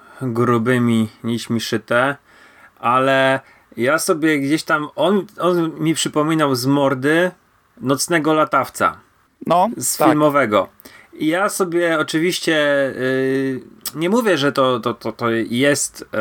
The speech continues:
Speaker 1: y, gdzieś tam w twórcy Nocnego Latawca się inspirowali, bo tak na pewno nie było. Ale z-, oglądając ten film i już patrząc sobie na napisy końcowe, myślałem, że kurde, przecież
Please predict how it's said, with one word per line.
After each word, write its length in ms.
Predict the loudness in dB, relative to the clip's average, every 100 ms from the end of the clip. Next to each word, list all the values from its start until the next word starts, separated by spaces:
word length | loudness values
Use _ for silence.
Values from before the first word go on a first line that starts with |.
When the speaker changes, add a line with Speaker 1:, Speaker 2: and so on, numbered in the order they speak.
| 0 0 -2 -4 -4 -6 -6
Speaker 1:
y, 40 |
gdzieś 340 | -6 -2 -2 0
tam 360 | 0 0 -2 -10 -18 -18 -18
w 100 | -18
twórcy 460 | -8 -2 -2 0 0
Nocnego 380 | 0 -2 0 0
Latawca 400 | 2 0 0 -2
się 140 | -2
inspirowali, 540 | -2 0 0 2 0
bo 120 | 0 0
tak 200 | 0 0
na 80 |
pewno 220 | -2 0 2
nie 120 | 2
było. 320 | 2 2 0 -6 -16 -16 -8
Ale 320 | 0 2 2
z-, 220 | -2 -6 -2
oglądając 640 | 2 2 2 2 0 -2
ten 140 | -6
film 240 | -2 0 2
i 60 |
już 320 | 2 0 -4 -4
patrząc 380 | -2 0 -2
sobie 200 | -4 0
na 80 | 2
napisy 380 | 2 0 -4 -4
końcowe, 400 | -2 0 2 2
myślałem, 480 | 0 0 0 2 0
że 200 | 0 0 -4 -20 -18
kurde, 420 | -2 0 2 2 0
przecież 680 | -4 -4 -2 -2 -2 -4